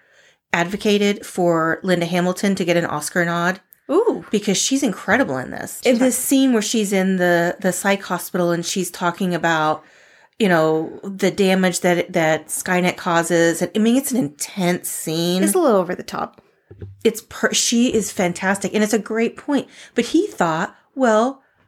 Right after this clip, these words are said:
Speaker 1: I did a good job." You know, Sigourney was in an action movie that was a little popular, and she, she did okay at the Oscars. So, and, and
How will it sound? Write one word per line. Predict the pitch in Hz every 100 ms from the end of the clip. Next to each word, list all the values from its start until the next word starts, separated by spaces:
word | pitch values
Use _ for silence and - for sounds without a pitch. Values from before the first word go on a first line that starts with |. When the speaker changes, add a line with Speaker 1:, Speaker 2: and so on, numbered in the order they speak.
| _ _ _ _ _ _
Speaker 1:
I | 226 226
did | 233 226
a |
good | 214 214
job." | 202 - 185
You |
know, | 202 185
Sigourney | - - 185 202 277
was | 294 196
in |
an | 180 170 175
action | 180 165 - 175
movie | 170 160 190
that | 180 - -
was | 170 160 -
a | 185
little | 175 160
popular, | - 160 - 170 185
and | 190 165 - _ _
she, | - - 294 302
she | - 262
did | 349
okay | 240 170 165
at | 156
the | 160
Oscars. | 147 156 - 180 214
So, | - 196 180 175 175 _ _ _ _ _ -
and, | 220 220 208 202 -
and | 196 185 180